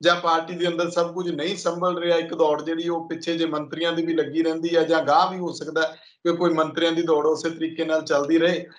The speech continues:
ਤਾਂ ਫਿਰ ਕੀ ਇਹ ਸਾਰਾ ਬੇਕਾਬੂ ਹੁੰਦਾ ਜਾ ਰਿਹਾ? ਜਿਵੇਂ ਪ੍ਰਤਾਪ ਸਿੰਘ ਬਾਜਵਾ ਸਾਹਿਬ ਵਰਗੇ ਕਹਿੰਦੇ ਸੀ ਕਿ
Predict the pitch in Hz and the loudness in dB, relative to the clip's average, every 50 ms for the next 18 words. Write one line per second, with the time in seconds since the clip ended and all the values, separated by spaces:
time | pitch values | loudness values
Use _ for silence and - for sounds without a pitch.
0 | _ _ - 220 214 214 220 247 254 254 - 240 233 247 254 254 226 226 233 233 | _ _ 2 2 2 2 2 -2 -4 -4 -6 -4 -2 -2 0 2 4 4 4 4
1 | - 196 190 202 233 233 208 185 180 170 165 175 170 170 170 220 220 214 208 208 | 4 2 2 2 2 -2 -4 -4 -4 -2 0 0 -2 -2 -4 -8 -8 -8 -4 -2
2 | 220 220 214 214 214 214 220 226 214 208 208 208 208 175 - 175 175 185 180 180 | 0 0 2 2 4 4 4 2 0 -2 -6 -8 -8 -10 -6 -2 0 2 2 2
3 | - - 202 190 175 170 170 175 175 185 185 180 175 185 190 190 180 190 190 175 | 0 -6 -8 -2 0 2 2 2 0 -2 -2 -2 -2 -2 -4 -4 -4 -6 -6 -6
4 | 180 180 175 180 185 190 202 185 175 185 185 175 196 185 175 170 | -8 -6 -6 -6 -4 -4 -6 -6 -8 -8 -10 -6 -4 -4 -4 -6